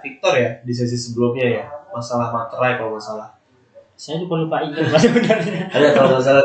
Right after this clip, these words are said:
Speaker 1: se-, sekilas gitu. Jadi sebenarnya gini, eh, kalau pada dasarnya si suatu kontrak itu kan sebenarnya di tanda tangan aja itu udah sah.
Speaker 2: Hmm,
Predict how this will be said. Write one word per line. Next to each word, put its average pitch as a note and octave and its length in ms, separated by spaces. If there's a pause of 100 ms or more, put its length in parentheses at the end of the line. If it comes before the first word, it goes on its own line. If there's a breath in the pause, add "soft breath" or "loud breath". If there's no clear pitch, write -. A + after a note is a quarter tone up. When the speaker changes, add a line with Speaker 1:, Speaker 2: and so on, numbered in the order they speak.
(280)
Speaker 1:
se-, - 280
sekilas A#2 480
gitu. G#2+ 220
Jadi B2+ 200 (100)
sebenarnya F3+ 340
gini, F3+ 160 (320)
eh, C#3 580
kalau C#3 320 (300)
pada C3 240
dasarnya B2 500
si A#2+ 200
suatu A#2 400 (440)
kontrak A2 380
itu A#2 160
kan D3 240 (1300)
sebenarnya C#3+ 340
di C#3 100
tanda A#2+ 220
tangan A2+ 300
aja A#2+ 100
itu B2 80
udah C3+ 160
sah. G#2+ 240 (340)
Speaker 2:
Hmm, B2+ 520